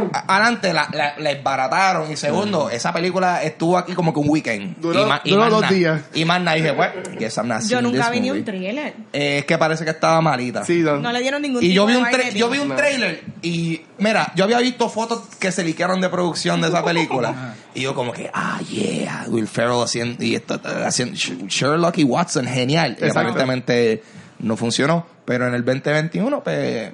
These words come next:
Speaker 1: eh, entendemos que esa sí va a funcionar.
Speaker 4: Y sin Guy Ritchie, tengo entendido.
Speaker 1: Y sin Guy Ritchie.
Speaker 3: Sí.
Speaker 4: Ajá.
Speaker 1: Eso, ¿tú crees que, tú que la has visto, tú crees que eso va, es problemático?
Speaker 3: Pues, mano,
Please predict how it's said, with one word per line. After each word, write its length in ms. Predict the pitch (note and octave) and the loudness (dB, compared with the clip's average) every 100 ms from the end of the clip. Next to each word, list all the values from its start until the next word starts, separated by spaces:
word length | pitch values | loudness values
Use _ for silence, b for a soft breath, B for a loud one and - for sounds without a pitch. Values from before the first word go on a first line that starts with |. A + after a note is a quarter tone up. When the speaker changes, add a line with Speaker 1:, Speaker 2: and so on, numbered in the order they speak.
| - | -6
Speaker 1:
eh, 200 | B2 B2+ - | -4 -4 -4
entendemos 680 | B2+ C#3 C3 C#3+ E3 A#3+ G#3 | -2 0 0 -2 0 0 0
que 80 | C#3+ | -2
esa 160 | C#3 | -2
sí 100 | C#3 C#3 | 0 0
va 100 | C3 | 0
a 20 | |
funcionar. 400 | C3 B2 A2 F2 - | -2 -2 -4 -8 -8
Speaker 4:
Y 100 | C4 | -4
sin 200 | C4+ C#4 | -2 0
Guy 180 | B3 A#3 | 0 0
Ritchie, 320 | A3+ G#3+ A#3+ | -2 -6 -6
tengo 180 | G#3 G3 | -8 -6
entendido. 340 | G3+ G3 G3 F3 | -6 -6 -2 0
Speaker 1:
Y 40 | |
sin 140 | B2 | 0
Guy 120 | A#2 A2 | 2 2
Ritchie. 320 | A#2 E3+ C#3 | 0 0 -2
Speaker 3:
Sí. 60 | |
Speaker 4:
Ajá. 200 | B2+ A2+ - - | -2 -6 -10 -4
Speaker 1:
Eso, 380 | C3+ C#3 E3 E3 | -2 2 2 2
¿tú 80 | F3 | 0
crees 160 | F3+ | 0
que, 400 | - F#3 E3 D#3 C#3+ | 2 2 2 -2 -6
tú 80 | C#3+ | -2
que 100 | E3+ | 2
la 80 | D#3+ | 2
has 80 | |
visto, 240 | C#3 C3 A#2 | 0 -2 -2
tú 80 | B2 | 0
crees 160 | D3+ | 0
que 120 | D#3 | 2
eso 460 | D#3 E3 D#3+ D#3 D#3 | 2 4 4 6 6
va, 460 | D#3+ D#3 D3+ D3 C#3+ | 4 4 4 4 2
es 60 | |
problemático? 680 | D3 D#3 D#3 D#3+ C#3+ G#2+ E2+ - - | 0 2 4 4 2 -2 -10 -14 -2
Speaker 3:
Pues, 160 | D#3+ D#3+ | 2 4
mano, 360 | E3+ G3+ F3 | 4 4 2